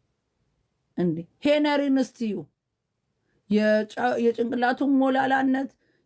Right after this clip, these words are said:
የሚያወራው ጉብዝናው እኛን ጉራጌ ነው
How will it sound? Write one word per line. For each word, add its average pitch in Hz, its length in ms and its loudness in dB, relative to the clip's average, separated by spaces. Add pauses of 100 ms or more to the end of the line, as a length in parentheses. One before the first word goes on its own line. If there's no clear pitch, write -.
(120)
የሚያወራው 254 800 2 (100)
ጉብዝናው 254 640 0 (320)
እኛን 294 340 2
ጉራጌ 247 340 0 (100)
ነው 233 160 -6